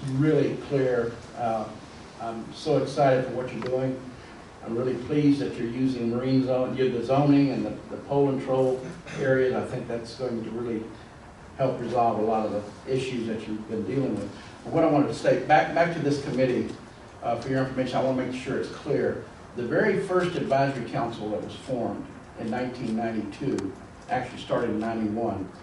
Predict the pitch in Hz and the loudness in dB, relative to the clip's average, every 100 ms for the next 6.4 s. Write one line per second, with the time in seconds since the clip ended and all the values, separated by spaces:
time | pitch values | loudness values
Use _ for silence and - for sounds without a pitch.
0 | - - - 139 143 143 127 123 120 127 | -18 -16 0 6 6 6 0 -4 -4 0
1 | 120 107 104 117 113 - 113 107 - - | 2 2 0 -4 -4 -4 -6 -6 -2 -2
2 | - - - - 117 120 113 98 92 - | -2 -4 -8 0 2 4 0 -4 -4 -4
3 | - - - - - - - - 127 127 | -4 -10 -14 -16 -18 -18 -18 -4 -2 0
4 | 143 143 127 123 147 139 131 117 131 135 | 2 4 4 2 2 2 0 -4 -2 -2
5 | 135 110 110 110 120 - 110 101 123 117 | -2 -4 -2 -2 -4 -4 -8 -6 -6 -6
6 | 110 107 104 | -8 -8 -6